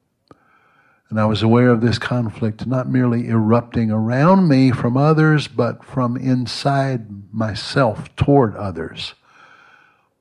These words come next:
My hope would quickly fade to disappointment,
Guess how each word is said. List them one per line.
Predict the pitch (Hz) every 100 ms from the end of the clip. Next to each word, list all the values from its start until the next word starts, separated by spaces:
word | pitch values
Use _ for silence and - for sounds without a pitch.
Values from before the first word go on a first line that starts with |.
| -
My | 104
hope | 101 120 123 123
would | 117 110 107
quickly | - 110 - 110
fade | - 107 110 107
to |
disappointment, | 107 104 113 - 113 110 113 110